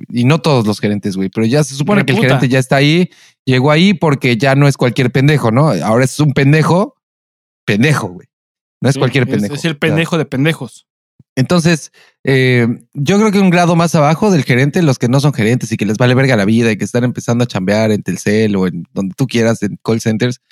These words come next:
Speaker 1: eh, donde neta, sí, una, te desquitas de tu vida personal con el cliente y te lo pendejeas, lo haces hacer mil cosas que no necesitaba hacer, lo haces esperar en línea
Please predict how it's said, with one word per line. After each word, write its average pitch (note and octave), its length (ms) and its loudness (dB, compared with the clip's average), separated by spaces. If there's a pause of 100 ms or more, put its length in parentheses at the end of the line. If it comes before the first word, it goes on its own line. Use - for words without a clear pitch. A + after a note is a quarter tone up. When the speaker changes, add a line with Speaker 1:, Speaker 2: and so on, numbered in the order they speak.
(500)
Speaker 1:
eh, A#2 280 2
donde B2 260 2
neta, D#3 500 2 (100)
sí, - 460 -2 (280)
una, C3+ 320 2
te B2+ 140 0
desquitas F3 560 0
de C#3 100 0
tu B2+ 140 0
vida D3+ 300 2
personal B2 600 0 (420)
con A#2 180 0
el G#2 140 0
cliente C#3+ 680 0 (120)
y A2 140 -6
te G#2+ 120 -6
lo G2 140 -4 (120)
pendejeas, C3 840 0
lo A2 160 0
haces B2+ 260 -2
hacer A#2+ 240 -2
mil A#2+ 160 0
cosas B2 300 -2
que A2 100 -4
no A#2+ 80 0
necesitaba A2+ 300 -2
hacer, B2+ 280 0
lo A#2+ 80 0
haces A#2 220 -6
esperar A2+ 380 -2
en A2+ 160 0
línea B2 320 2